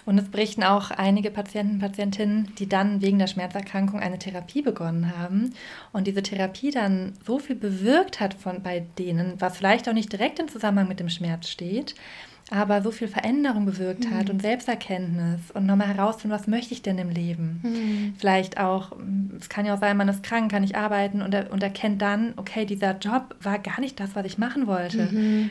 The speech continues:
Speaker 1: sondern eigentlich wollte ich ja doch kreativ tätig sein. Vor allem auch, es ist, es ist in der Resilienzforschung tatsächlich belegt, da hat man viele Interviews geführt, auch qualitative Interviews mit Personen, die eben Krisen durchlaufen haben, die Schicksalsschläge erlitten haben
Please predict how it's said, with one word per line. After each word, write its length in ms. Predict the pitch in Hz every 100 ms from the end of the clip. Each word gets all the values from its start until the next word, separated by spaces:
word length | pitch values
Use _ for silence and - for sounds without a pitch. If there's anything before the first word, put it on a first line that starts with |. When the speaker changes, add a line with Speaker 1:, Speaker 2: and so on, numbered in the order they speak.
| -
Speaker 1:
sondern 320 | 196 196 190
eigentlich 580 | 196 220 285 269 240 233
wollte 240 | 208 214 208
ich 80 |
ja 100 | 202
doch 200 | 202 196 -
kreativ 420 | - 214 214 277 294
tätig 380 | 196 190 - -
sein. 320 | 170 160 170
Vor 160 | - 226
allem 280 | 208 254 240
auch, 340 | 208 208 214 -
es 140 | 196
ist, 160 | - - -
es 100 | 202
ist 60 | 190
in 60 |
der 120 | 196 190
Resilienzforschung 720 | 190 196 277 - 233 233 226
tatsächlich 480 | 208 196 196 196 -
belegt, 400 | 180 220 302 220
da 60 |
hat 120 | 202
man 140 | 202 196
viele 220 | 202 202
Interviews 440 | 233 269 226 233
geführt, 480 | - 220 - 226 220
auch 140 | 185 -
qualitative 580 | 208 226 214 202 202
Interviews 560 | 202 196 196 190 196 196 - - - -
mit 360 | 202 220 214 -
Personen, 500 | 196 208 277 277 220
die 160 | 202
eben 280 | 208 202 196
Krisen 360 | - 254 269 247
durchlaufen 560 | 214 202 208 202 196
haben, 380 | 196 190 190 190
die 300 | 190 180 190
Schicksalsschläge 640 | 196 269 269 208 202 196 208
erlitten 400 | 196 196 196 196
haben 480 | 185 185 185 196